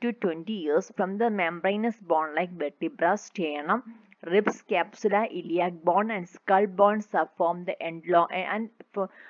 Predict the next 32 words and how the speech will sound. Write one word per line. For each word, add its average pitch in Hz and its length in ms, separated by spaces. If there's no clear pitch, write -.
and 233 260
from 196 200
the 190 100
end 165 340
of 170 160
long 160 360
bone. 175 260
Stages 226 600
of 233 160
erythropoiesis. 175 1040
The - 220
first 233 320
one 185 180
is 190 160
proerythroblast 180 1200
or 185 140
megaloblast. 170 1040
It 214 120
is 247 120
the 233 100
first 247 360
cell 180 200
derived 170 440
from 202 200
the 190 80
stem 139 380
cell. 170 240
It 208 140
is 196 120
large 170 420
in 262 100
size 156 400